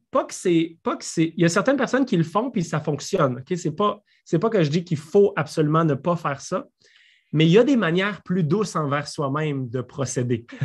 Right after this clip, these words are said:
<laughs> C'est-à-dire que souvent, dans beaucoup d'emplois, on est capable de dire, « Hey, je peux-tu diminuer mes heures au début, temporairement, dire, au lieu de quarante, je vais descendre à trente, puis éventuellement vingt heures. »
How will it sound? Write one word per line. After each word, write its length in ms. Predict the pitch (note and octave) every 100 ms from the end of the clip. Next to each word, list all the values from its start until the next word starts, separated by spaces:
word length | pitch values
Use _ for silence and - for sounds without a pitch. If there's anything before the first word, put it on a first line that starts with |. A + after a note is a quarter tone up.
| G#2
<laughs> 280 | E3 E3 -
C'est-à-dire 380 | C#3 C#3+ E3+
que 100 | F3
souvent, 420 | D#3 - B3 G3+ A3+
dans 120 | D#3+
beaucoup 220 | E3+ C4
d'emplois, 380 | G#3 D#3 G3+ G#3+
on 60 |
est 100 | E3+
capable 400 | D#3+ D#3+ A3 B3+
de 40 | E3+
dire, « 180 | C#3+ G3+
Hey, 80 | A#3
je 80 |
peux-tu 220 | - D#3 G#3
diminuer 480 | D3 A3+ A3+ G#3
mes 240 | A3+ D#3+ C#3
heures 280 | F3+ D#3+ - _ _ _
au 80 | C#3
début, 320 | C3 B2 D3+
temporairement, 640 | D3+ C#3 D3 C#3 C3 D3 C3
dire, 260 | D3 E3 D#3+ _
au 40 | C#3
lieu 100 | D#3+
de 60 |
quarante, 380 | D#3 D#3+ E3 G#3+
je 60 | D#3
vais 40 |
descendre 320 | C#3+ C#3+ D#3+
à 40 | C#3
trente, 400 | - F3+ D#3+ - _ _ _ _
puis 100 | -
éventuellement 840 | C3 C#3+ C#3 D#3 C#3+ C#3+ D#3 D3+ D3+ _ _
vingt 360 | A#2+ D#3+ F#3 F3
heures. » 260 | D3 B2+